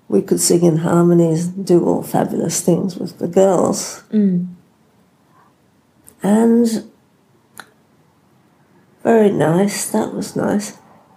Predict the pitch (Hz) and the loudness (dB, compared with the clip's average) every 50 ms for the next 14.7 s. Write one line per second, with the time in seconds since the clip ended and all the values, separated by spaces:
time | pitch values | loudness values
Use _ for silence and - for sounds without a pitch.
0 | _ _ - - 285 311 330 339 339 254 226 196 180 180 185 190 - - - 190 | _ _ -10 -4 0 0 0 2 2 2 4 4 4 2 2 2 0 -2 0 0
1 | 196 190 196 180 175 196 196 208 214 214 196 196 - - - 185 190 190 185 185 | 0 0 0 0 2 2 4 4 4 4 2 0 -2 -2 -2 0 0 2 0 0
2 | - 226 240 247 240 226 151 - - - 170 170 175 - 208 - 156 156 156 - | 0 0 0 0 0 0 -2 0 -2 -2 -4 -2 -4 -6 -2 0 0 0 0 0
3 | 165 190 214 214 220 196 - - 143 - - - - - - - - 190 196 - | 0 0 0 2 0 0 0 -2 -8 -8 -10 -10 -14 -16 -16 -16 -16 -14 -12 -10
4 | 202 208 - - - - - - - _ - - _ _ _ _ - 196 202 196 | -10 -10 -10 -12 -16 -16 -20 -20 -20 _ -20 -20 _ _ _ _ 0 2 2 2
5 | 185 - - - - - _ _ _ _ - - - _ _ _ _ - 185 180 | 0 -4 -8 -10 -12 -18 _ _ _ _ -20 -20 -20 _ _ _ _ 0 2 4
6 | 180 175 175 180 180 202 196 190 180 185 185 185 185 185 180 180 180 185 180 175 | 4 4 4 2 2 2 0 2 2 4 4 4 4 4 4 4 4 4 4 2
7 | 180 180 185 175 175 170 - 185 180 180 - - 180 180 185 - 180 180 - 202 | 2 2 2 2 2 2 0 0 0 0 0 0 0 0 2 0 0 0 0 0
8 | 202 202 202 185 185 180 175 - 180 180 180 - 175 165 - - 180 175 170 - | 0 0 0 -2 -2 -4 -4 -4 -4 -4 -6 -8 -10 -8 -6 -4 -4 -4 -4 -6
9 | - - 175 170 170 180 175 - 180 175 - 240 240 240 247 247 233 - - - | -6 -6 -4 -2 -2 -2 -2 -4 -4 -2 0 0 2 2 2 0 0 -2 -6 -12
10 | _ _ _ _ _ _ _ _ _ _ - 240 240 233 220 202 160 143 139 139 | _ _ _ _ _ _ _ _ _ _ -2 0 2 4 4 4 4 2 0 0
11 | - - 220 247 240 208 165 - - - 143 - - 156 - - 170 185 214 220 | 0 2 2 2 2 2 0 0 0 0 -2 -2 -2 -4 -6 -6 -6 -4 -4 -6
12 | 233 - - - _ _ _ _ _ _ _ _ _ - - - 226 214 214 214 | -8 -10 -16 -20 _ _ _ _ _ _ _ _ _ -20 -8 -2 0 2 2 2
13 | 208 202 196 - - - - - - 175 180 196 226 226 220 202 185 147 143 - | 2 0 0 -4 -8 -18 -20 -8 -2 0 2 2 2 2 0 -2 -4 -6 -6 -4
14 | - 170 - - - - 165 - - - - 208 - | -4 -4 -4 -4 -6 -8 -8 -8 -8 -8 -8 -8 -8